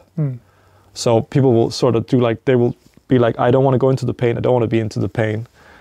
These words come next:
Speaker 2: And what happens is, if you do that, you'll get a blister and you'll get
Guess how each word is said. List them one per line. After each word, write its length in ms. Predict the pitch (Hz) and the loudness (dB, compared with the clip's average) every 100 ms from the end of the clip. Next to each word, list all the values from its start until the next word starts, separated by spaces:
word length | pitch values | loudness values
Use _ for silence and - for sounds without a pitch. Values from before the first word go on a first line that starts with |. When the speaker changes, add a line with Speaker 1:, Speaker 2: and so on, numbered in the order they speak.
| _ | _
Speaker 2:
And 80 | 117 | 0
what 120 | 123 | 2
happens 400 | 123 127 127 - | 2 2 0 2
is, 200 | 123 117 | 0 0
if 80 | 113 | -2
you 80 | 113 | -2
do 280 | 101 143 120 | 2 2 4
that, 280 | 131 113 | 2 0
you'll 220 | 110 113 110 | 0 -2 -2
get 340 | 113 110 - | -2 -6 -6
a 220 | 117 113 | -6 -6
blister 520 | 107 127 135 - 117 | -2 0 0 0 -4
and 200 | 123 117 | -2 -4
you'll 220 | 107 107 107 | -2 -2 -2
get 320 | 117 107 | -2 -4